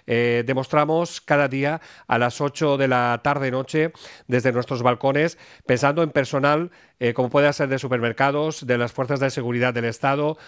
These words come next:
policía local, nacional y también el personal sanitario. Eh, supongo, Manuel, que, mm, en la situación en la que trabajáis, que ahora hablaremos, estos agradecimientos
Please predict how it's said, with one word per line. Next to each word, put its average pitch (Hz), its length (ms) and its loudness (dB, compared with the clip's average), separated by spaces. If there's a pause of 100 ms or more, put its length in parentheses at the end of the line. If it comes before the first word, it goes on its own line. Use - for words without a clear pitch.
(140)
policía 107 280 0
local, 135 520 0
nacional 127 480 -2 (240)
y 123 120 -2
también 131 300 2
el 147 60 -2
personal 135 320 -2
sanitario. 120 580 -4 (520)
Eh, 127 380 2
supongo, 170 600 2
Manuel, 180 400 2
que, 151 480 2
mm, 139 100 -4 (340)
en 143 120 2
la 139 140 4
situación 160 420 -2
en 196 40 2
la 196 80 2
que 190 120 0
trabajáis, 165 600 0
que - 120 -6
ahora 139 120 2
hablaremos, 139 480 -2 (540)
estos 165 260 2
agradecimientos 165 920 0